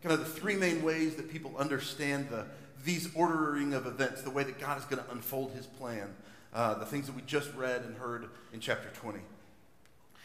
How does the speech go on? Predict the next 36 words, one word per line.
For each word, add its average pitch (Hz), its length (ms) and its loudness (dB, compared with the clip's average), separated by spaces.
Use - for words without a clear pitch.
And 151 80 2
so 190 100 6
I'm 190 60 8
gonna 196 160 6
describe 165 580 4
them. 135 140 2
Uh, 139 80 -2
can 185 120 -6
we 247 80 -4
put - 200 -4
the 131 80 0
graphic 120 460 0
up? 127 160 0
I'm 151 80 0
gonna 147 140 0
go 127 80 -2
ahead 123 120 2
and 113 100 -8
see 131 140 -4
if 120 120 -4
it, 98 80 0
you 117 60 -16
barely 131 440 4
can 104 180 -10
see 110 200 -4
it 101 100 2
a 95 160 -6
little 104 160 -4
bit. 92 200 -10
I'll 135 80 0
talk - 400 -2
a 123 40 -2
little 143 280 0
bit 135 100 4
about 123 400 2
them 127 320 2